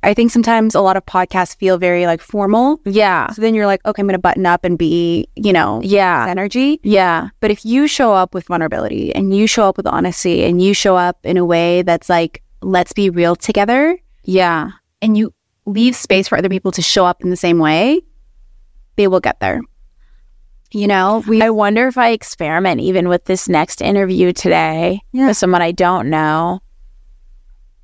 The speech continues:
Speaker 2: Because I do show up in a really specific way, like this buttoned up thing, even though it's not my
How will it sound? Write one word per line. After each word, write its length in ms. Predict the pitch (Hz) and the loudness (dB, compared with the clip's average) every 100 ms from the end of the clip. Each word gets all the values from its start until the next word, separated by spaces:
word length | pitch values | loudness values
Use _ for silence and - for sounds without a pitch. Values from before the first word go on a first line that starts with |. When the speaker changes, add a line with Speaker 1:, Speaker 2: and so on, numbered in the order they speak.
| - _ _ | -20 _ _
Speaker 2:
Because 260 | 226 302 277 | -2 0 2
I 140 | 262 | 0
do 280 | 220 233 277 | -2 0 0
show 240 | - 269 | 2 2
up 160 | 240 220 | 2 0
in 80 | 208 | -2
a 60 | |
really 200 | 196 185 | 0 -2
specific 600 | 185 - 180 180 180 175 | -2 -6 -4 -2 -2 -2
way, 300 | 175 131 143 | -2 0 0
like 260 | 160 170 - 180 | 2 0 -2 -2
this 180 | 185 | -2
buttoned 400 | - 208 202 190 | 0 0 2 2
up 200 | 180 170 | 0 -2
thing, 200 | - 180 | -4 -6
even 220 | 180 196 196 | -2 0 2
though 120 | 190 | 2
it's 160 | 180 | 0
not 220 | 196 180 156 | -2 -2 0
my 380 | 175 175 170 | -4 -4 -8